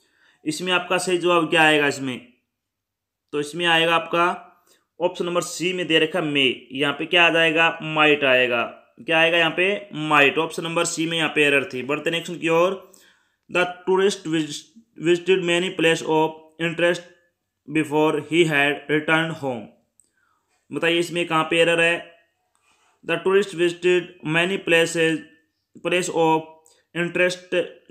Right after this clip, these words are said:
before he had returned home।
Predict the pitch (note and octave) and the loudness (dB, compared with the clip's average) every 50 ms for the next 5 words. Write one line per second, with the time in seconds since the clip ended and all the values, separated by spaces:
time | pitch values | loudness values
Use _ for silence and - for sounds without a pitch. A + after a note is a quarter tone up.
0 | - C#3+ D#3 D3+ D3+ E3 E3 E3 E3 E3+ - - - _ _ - A#2 C#3+ F3+ G3 | -8 -6 -4 -2 0 2 2 2 2 0 -2 -8 -18 _ _ -12 -4 0 2 4
1 | F#3+ E3+ D#3 D3 C#3+ C#3+ D3 D3 - - D#3 D3+ E3 D#3 - E3+ E3+ E3+ E3 C#3+ | 4 4 4 4 4 2 0 -2 -6 -4 -2 -2 -2 0 2 2 2 2 0 -4
2 | B2+ B2+ A#2+ A2+ | -4 -4 -4 -4